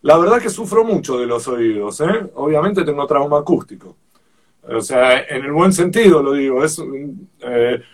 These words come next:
yo me hago más o menos cinco audiometrías por año, por año, ¿eh? Porque tengo un tema de alergias, nada que ver con el volumen, pero tengo un tema de alergias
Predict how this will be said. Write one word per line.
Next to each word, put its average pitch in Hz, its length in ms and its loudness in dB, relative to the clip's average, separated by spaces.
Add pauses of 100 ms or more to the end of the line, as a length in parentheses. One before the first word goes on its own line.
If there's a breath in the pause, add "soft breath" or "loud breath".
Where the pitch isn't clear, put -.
yo 214 220 2
me 214 100 0
hago 170 180 0
más 170 200 -2
o 175 60 -8
menos 180 300 -4
cinco 196 440 0
audiometrías 165 760 2
por 151 260 4
año, 98 500 -4 (440)
por 151 240 0
año, 107 580 0
¿eh? 175 160 -8 (360)
Porque 123 380 -4
tengo 165 840 2 (880)
un 156 180 -10
tema 170 300 4
de 151 120 8
alergias, 151 920 2
nada 170 300 -2
que 139 100 -6
ver 165 140 2
con 147 160 -6
el 139 120 -6
volumen, 156 680 -2 (640)
pero 123 200 -2
tengo 170 220 -6
un 165 60 -6
tema 165 240 -2
de 170 80 2
alergias 202 720 2